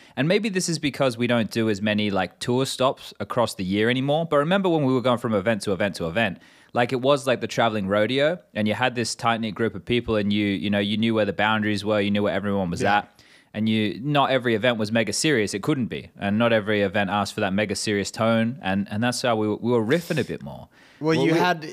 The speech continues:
Speaker 2: you had, like, the easy division of when you worked, like, in E S L and especially the I E M events and the E S L ones, you knew that was gonna be a little bit more buttoned up and things had to be a little sharper.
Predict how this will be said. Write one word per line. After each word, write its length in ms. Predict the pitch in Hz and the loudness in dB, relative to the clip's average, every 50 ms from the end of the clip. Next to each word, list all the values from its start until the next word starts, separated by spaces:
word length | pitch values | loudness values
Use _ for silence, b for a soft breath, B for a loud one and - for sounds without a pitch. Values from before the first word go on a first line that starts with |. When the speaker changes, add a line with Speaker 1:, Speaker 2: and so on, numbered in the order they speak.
| - 151 | -10 -4
Speaker 2:
you 160 | 175 170 160 | -2 0 0
had, 120 | 170 170 175 | 2 2 0
like, 120 | 170 165 | 0 -2
the 180 | 170 160 139 160 | -2 -6 -6 -4
easy 240 | 175 175 165 170 160 | -2 -2 -2 -2 -2
division 540 | 139 147 131 131 147 147 139 135 139 127 | -2 -2 -2 0 -2 -2 0 -2 -2 -2
of 100 | 123 113 | -2 -2
when 140 | 113 123 120 | -2 -4 -2
you 140 | 120 120 117 | -2 -4 -4
worked, 420 | 113 120 131 135 139 135 - - | -2 -2 0 0 -2 -2 -4 -2
like, 220 | 139 127 123 - 131 | -2 -2 -2 -2 -4
in 100 | 123 117 | -6 -4
E 140 | 135 131 131 | -2 -2 0
S 180 | 123 - - | 0 0 2
L 220 | 131 123 127 123 117 | 2 2 2 2 0
and 80 | 117 | 0
especially 420 | 113 - - - 123 117 - - 120 | -2 -2 -2 -2 -2 -2 -2 -2 -2
the 160 | 117 120 - | -4 -4 -2
I 200 | 113 120 120 123 | -2 -2 -2 0
E 120 | 120 117 | 0 0
M 140 | 117 113 113 | -2 -2 -4
events 400 | 107 101 113 113 117 113 - - | -4 -2 -2 -2 -2 -2 -4 -6
and 80 | 113 113 | -6 -6
the 60 | 117 | -4
E 40 | 123 | -2
S 160 | 117 - - | -2 -2 -2
L 100 | 110 110 | -2 -2
ones, 520 | 107 110 117 117 113 110 113 107 - - | -2 -2 -2 -2 -2 -2 -4 -4 -4 -4
you 80 | 117 113 | -2 -2
knew 200 | 120 120 123 127 | -2 -2 -2 0
that 220 | 117 123 117 117 120 | 0 0 -2 0 -2
was 160 | 120 113 107 | -2 -4 -4
gonna 180 | - 123 117 110 | -4 -4 -6 -4
be 120 | 104 117 113 | -4 -2 -2
a 40 | |
little 180 | 113 117 110 110 | -2 -2 -2 -2
bit 140 | 117 117 113 | -4 -6 -4
more 180 | 117 113 113 | -4 -4 -4
buttoned 460 | 107 92 - 123 123 - 120 123 113 123 | -4 -4 -4 -6 -6 -4 -6 -6 -4 -2
up 240 | 113 113 113 - | -2 -2 -4 -4
and 160 | 120 110 107 - | -6 -8 -6 -4
things 240 | 117 110 110 - | -4 -4 -2 -2
had 160 | - 110 107 107 | -4 -4 -4 -4
to 60 | 107 | -6
be 120 | 98 113 | -4 -4
a 60 | 110 | -2
little 160 | 110 110 110 110 | -2 -4 -4 -4
sharper. 500 | - - 143 123 117 - 123 120 117 | -2 0 0 0 0 -2 -2 -4 -4